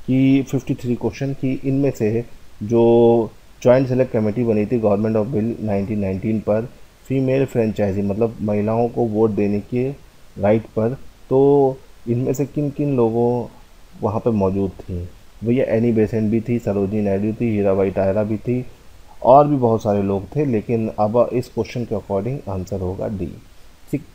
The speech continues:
फिर अगला question, which of the following place the अहमदिया मूवमेंट start by मिर्ज़ा गुलाम अहमद? मिर्ज़ा गुलाम अहमद ने अहमदिया, आ, जो मूवमेंट है वो गुरदासपुर से शुरू किया।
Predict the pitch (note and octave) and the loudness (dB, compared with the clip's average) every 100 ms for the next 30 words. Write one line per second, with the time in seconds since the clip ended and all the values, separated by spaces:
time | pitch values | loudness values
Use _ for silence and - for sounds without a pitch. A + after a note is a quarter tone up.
0 | - - - - - A#2+ - A2+ A2 C#3 | -20 -20 -20 -6 0 0 0 -4 -2 -2
1 | C#3+ C#3 A#2 G2 - G2 A#2+ C3 C3+ B2 | 0 0 -2 -2 -6 -6 -4 -4 -4 -4
2 | C3+ C3 B2+ C#3+ C3 A2 A2 G#2 B2 C#3 | -2 0 0 0 -2 0 0 2 0 0
3 | - - - - A#2+ C3+ C#3+ C3+ D3 D3+ | -10 -20 -20 -6 -2 0 2 2 2 2
4 | C3 A2+ A2 A#2 A2 - G#2 G#2 A2 G#2+ | 4 4 2 2 -2 0 0 2 0 0
5 | G2+ G2 A2+ G#2 G2 F#2+ G#2 G#2+ - F#2+ | 0 2 2 2 0 0 0 -4 -6 -4
6 | G2+ A2 F2+ - - - - A#2+ C3+ D3+ | 0 0 -2 -4 -12 -16 0 2 6 6
7 | C3 B2 B2+ B2 A#2 A#2 B2+ A2 G#2+ G#2+ | 6 4 6 4 2 2 0 -2 -2 -2
8 | G#2+ A2+ A#2 A#2 A2+ - - - - G2+ | 0 2 2 0 -4 -10 -20 -20 -4 0
9 | G#2 G#2 G2+ G2+ F#2+ - - - - - | 4 6 6 6 2 -4 -18 -20 -20 -14
10 | G#2+ G2+ A2 A2 G#2+ G#2 G#2 A2 B2+ A#2 | -10 -2 2 4 4 2 2 2 0 0
11 | A2 A2 A#2 A#2+ G#2 G2+ G2 F#2+ - G#2+ | -2 2 2 2 0 0 2 2 0 -6
12 | G2 - - - F#2+ F#2 F2+ G#2 G#2 | -6 -6 -8 -6 -6 -6 -6 -4 -4